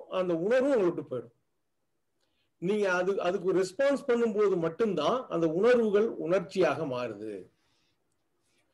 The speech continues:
பொதுவா வந்து உணர்ச்சி ஆகும்போது தான் நம்முடைய உடம்புல ஏற்படக்கூடிய ரசாயன மாற்றங்கள் வந்து நம்ம பாதிப்படையக்கூடியதா இருக்கு. இப்போ ஒரு மெழுகுவர்த்தியில பஞ்சை போய் நாம, பஞ்சும் நெருப்பும் பக்கத்துல இருந்தா பத்திக்கும்பாங்கல்ல,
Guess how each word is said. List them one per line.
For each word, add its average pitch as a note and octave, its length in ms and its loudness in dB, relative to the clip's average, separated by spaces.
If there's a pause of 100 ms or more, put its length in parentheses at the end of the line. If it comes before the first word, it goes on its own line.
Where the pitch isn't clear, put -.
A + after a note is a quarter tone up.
(640)
பொதுவா B3+ 320 6
வந்து A#3+ 220 4
உணர்ச்சி B3 460 2
ஆகும்போது A3+ 460 6
தான் B3 160 6
நம்முடைய G3 360 4
உடம்புல B3 240 4
ஏற்படக்கூடிய F3+ 560 2
ரசாயன B3 400 4
மாற்றங்கள் F3+ 400 2
வந்து F3+ 460 4
நம்ம F3 180 0
பாதிப்படையக்கூடியதா E3+ 880 2
இருக்கு. C#3+ 360 -4 (1400)
இப்போ - 200 0
ஒரு F3 140 6
மெழுகுவர்த்தியில G3 1000 4 (680)
பஞ்சை B3 380 6
போய் A3+ 380 4
நாம, F#3+ 260 4 (300)
பஞ்சும் A#3 360 4
நெருப்பும் A#3 320 4
பக்கத்துல A3+ 280 2
இருந்தா A3 120 4
பத்திக்கும்பாங்கல்ல, F#3 880 2